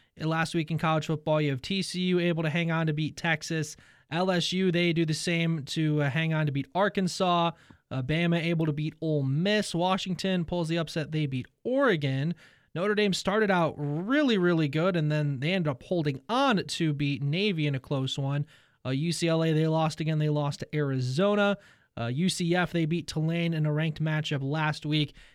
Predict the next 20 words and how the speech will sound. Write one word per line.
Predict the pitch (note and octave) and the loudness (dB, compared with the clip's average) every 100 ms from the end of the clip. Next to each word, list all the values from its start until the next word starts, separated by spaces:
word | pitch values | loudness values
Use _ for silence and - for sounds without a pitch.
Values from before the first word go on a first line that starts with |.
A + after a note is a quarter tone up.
| _ | _
And | D#3 D#3 | -4 0
Illinois | F3 G3 F3 G#3 G3 | 2 2 4 4 4
has | D#3+ - | 2 -2
kind | - - G#3+ | -10 -4 0
of | G3 D3 | 0 -2
fallen | - E3+ F#3+ | -6 -4 0
off | E3+ C3+ | -2 -4
a | |
cliff | - F#3+ F#3 | -8 -6 -2
a | |
little | D3+ C#3+ C#3 | 0 0 0
bit. | C#3+ | -2
They | C#3+ D3+ | -2 -2
lose | D#3 C#3+ - | 0 -2 -4
to | D#3+ | -8
Purdue. | C#3 - B2 B2 F#3 G#3+ B3 C4 - - _ - | -8 -8 -8 -4 0 2 2 0 -2 -20 _ -14
So | - - | -10 -8
Florida | - A3 B3 | 0 2 2
State, | - G#3+ E3 | 2 2 2
they, | D#3 G#3+ | 2 -2